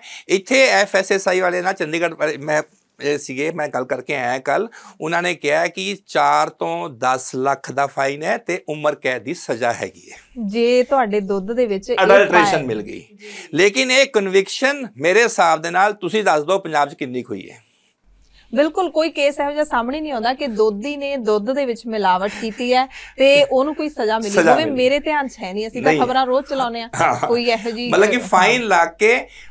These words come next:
Speaker 1: ਉਹ ਮਾੜਾ ਮੋਟਾ ਦਸ ਵੀਹ ਹਜ਼ਾਰ ਦੇ ਕੇ, ਦਸ ਵੀਹ ਹਜ਼ਾਰ ਮੈਂ ਨਹੀਂ ਬੋਲਾਂਗਾ ਹੁਣ,
Speaker 2: ਹੂੰ।
Speaker 1: ਉੱਤੇ ਥੱਲੇ ਕਰਕੇ ਤੇ ਉਹ
Speaker 2: ਹੂੰ।
Speaker 1: ਫੈਸਲਾ ਕਰ ਲੈਂਦੇ ਨੇ।
Speaker 2: ਜਾਂ
Speaker 1: ਅਗਰ
Speaker 2: otherwise ਸਜ਼ਾ ਹੈਗੀ ਹੈ ਦਸ ਸਾਲ ਦੀ ਤੇ
Speaker 1: ਹਾਂ।
Speaker 2: ਜੁਰਮਾਨਾ?
Speaker 1: ਦਸ ਸਾਲ ਨਹੀਂ,
Speaker 2: ਹੂੰ।
Speaker 1: ਉਮਰ ਕੈਦ।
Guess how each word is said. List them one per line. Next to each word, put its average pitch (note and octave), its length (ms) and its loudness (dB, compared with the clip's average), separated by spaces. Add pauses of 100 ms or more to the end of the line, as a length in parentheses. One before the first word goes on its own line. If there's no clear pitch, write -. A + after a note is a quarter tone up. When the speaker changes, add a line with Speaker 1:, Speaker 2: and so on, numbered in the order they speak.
(100)
Speaker 1:
ਉਹ F3+ 160 0
ਮਾੜਾ E3 240 2
ਮੋਟਾ E3+ 260 0
ਦਸ D#3 260 0
ਵੀਹ E3 140 -4
ਹਜ਼ਾਰ D3+ 200 2
ਦੇ D3 200 -2
ਕੇ, F#3+ 180 2
ਦਸ D3 260 -2
ਵੀਹ D#3+ 160 -2
ਹਜ਼ਾਰ E3 380 0
ਮੈਂ D3 180 -6
ਨਹੀਂ D#3+ 100 -6
ਬੋਲਾਂਗਾ C3+ 320 -4
ਹੁਣ, B2 220 -6
Speaker 2:
ਹੂੰ। - 280 -14
Speaker 1:
ਉੱਤੇ D3 140 -2
ਥੱਲੇ C3+ 260 -6
ਕਰਕੇ B2+ 320 -4
ਤੇ E3 140 -4
ਉਹ D3+ 160 2
Speaker 2:
ਹੂੰ। F3+ 100 -14 (380)
Speaker 1:
ਫੈਸਲਾ C3 320 -2
ਕਰ A2+ 160 -8
ਲੈਂਦੇ G2+ 260 -14
ਨੇ। G2+ 160 -16 (120)
Speaker 2:
ਜਾਂ A#3 360 4
Speaker 1:
ਅਗਰ B3+ 140 8
Speaker 2:
otherwise D4+ 400 6
ਸਜ਼ਾ B3 380 4
ਹੈਗੀ C#4 240 -2
ਹੈ D4+ 60 0
ਦਸ G#3+ 300 0
ਸਾਲ A#3+ 240 4
ਦੀ D#4 120 -4 (180)
ਤੇ C4+ 60 4
Speaker 1:
ਹਾਂ। A#3+ 100 6
Speaker 2:
ਜੁਰਮਾਨਾ? B3+ 400 0 (580)
Speaker 1:
ਦਸ F#3+ 160 2
ਸਾਲ C#4+ 160 4
ਨਹੀਂ, D4+ 260 -2
Speaker 2:
ਹੂੰ। B3 160 -8
Speaker 1:
ਉਮਰ B3 200 2
ਕੈਦ। D#3+ 240 -2